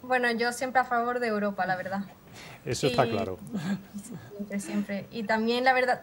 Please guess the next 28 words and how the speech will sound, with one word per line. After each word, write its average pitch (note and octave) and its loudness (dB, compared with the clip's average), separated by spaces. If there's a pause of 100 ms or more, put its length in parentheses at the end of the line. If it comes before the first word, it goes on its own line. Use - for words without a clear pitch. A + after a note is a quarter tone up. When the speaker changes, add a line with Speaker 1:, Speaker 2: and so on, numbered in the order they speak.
Speaker 1:
te C4 2
llevamos B3+ 6
muy D4 -2
buena D4 2
cantera. B3+ 2 (640)
Tenemos B3+ 2
a C4 8
Maya C4 6
Stark C#4 6
y B3+ -2
Lynn C4 0
Grant, C4 4 (200)
que A#3 -4
son A#3+ 0
dos B3 4
triunfadoras B3+ 4
que B3+ -4
se B3 0
han A#3+ 2
ganado A#3+ 2 (200)
los A#3+ 0
derechos A#3 -2
para A#3 2
jugar A#3 4
en A#3 2
el A3 -4
circuito A3 -4
americano A#3 4